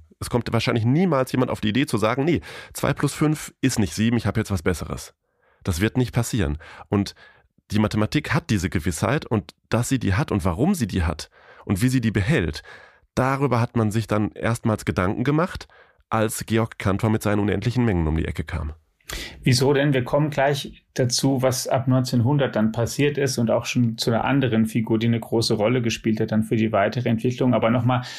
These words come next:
Speaker 2: warum war das so, ähm, revolutionär, diese Mengen zu haben und, ähm, vielleicht sogar noch einen Schritt zurück erstmal fürs erste Verständnis? Also wenn es unendliche Mengen gibt, die verschieden groß sind, also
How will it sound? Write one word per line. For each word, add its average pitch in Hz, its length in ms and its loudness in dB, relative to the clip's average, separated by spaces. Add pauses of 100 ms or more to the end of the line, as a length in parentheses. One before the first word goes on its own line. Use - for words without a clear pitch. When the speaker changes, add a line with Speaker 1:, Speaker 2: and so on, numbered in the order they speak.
(160)
Speaker 2:
warum 143 260 2
war 139 140 0
das 143 260 0
so, 143 340 2
ähm, 127 460 2 (840)
revolutionär, 120 1200 0 (120)
diese 120 220 2
Mengen 123 360 2
zu 107 220 -2
haben 131 420 0
und, 127 400 0
ähm, 123 180 2
vielleicht 117 240 -2
sogar 117 240 -2
noch 127 180 0
einen 123 140 -2
Schritt 123 240 -2
zurück 117 200 -2
erstmal 120 320 -2
fürs 123 300 -4 (460)
erste 123 280 2
Verständnis? 127 640 0
Also 117 240 2
wenn 123 220 4
es - 260 -4 (140)
unendliche 127 640 2
Mengen 120 380 4
gibt, 127 240 -4
die 120 60 -2
verschieden 110 480 2
groß 123 320 0
sind, 147 160 0
also 113 300 0